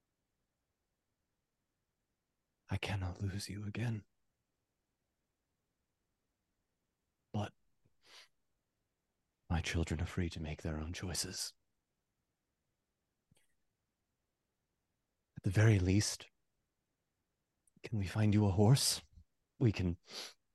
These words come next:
see if there are villages or townsfolk to see you off on your journey. I dread going back through those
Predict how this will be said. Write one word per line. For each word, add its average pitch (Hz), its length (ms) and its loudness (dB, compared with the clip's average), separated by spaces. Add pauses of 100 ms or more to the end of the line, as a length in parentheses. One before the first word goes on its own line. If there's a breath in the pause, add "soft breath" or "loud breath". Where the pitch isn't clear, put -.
(140)
see - 280 2
if 107 100 2
there 98 160 4
are 87 40 4
villages 101 580 6
or 82 200 4 (680)
townsfolk 85 840 -2 (140)
to 85 200 -2 (1900 soft breath)
see - 240 -4
you 95 180 0
off 101 180 2
on 95 120 2
your 90 80 4
journey. 90 440 0 (680)
I 120 140 8
dread 113 260 8
going 113 300 12
back 107 220 6
through 101 180 2
those 90 280 2